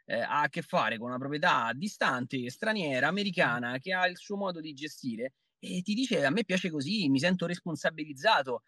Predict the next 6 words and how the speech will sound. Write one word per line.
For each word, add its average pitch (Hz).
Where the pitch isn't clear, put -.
Magari 185
in 156
passato, 214
in 131
altre 143
realtà, 214